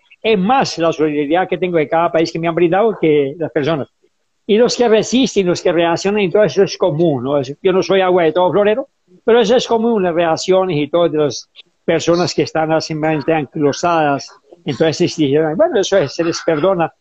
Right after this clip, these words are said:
esas reacciones a la gente. Pero nosotros continuamos contentos por la vida y mientras que haya fe,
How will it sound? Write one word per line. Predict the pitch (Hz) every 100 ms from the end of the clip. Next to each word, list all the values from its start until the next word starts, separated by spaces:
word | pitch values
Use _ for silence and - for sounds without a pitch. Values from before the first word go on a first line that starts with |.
| _ _
esas | 170 151 160
reacciones | 151 147 170 170
a |
la | 156
gente. | 156 156 151
Pero | 226
nosotros | 214 202 247 -
continuamos | 202 175 202 180 -
contentos | 175 190 196 190 - _ _ _ _
por | 180
la | 170 165
vida | 190 208
y |
mientras | 170 160 170 151
que | - 175
haya | 180 196 190 190 175 151
fe, | - 208 156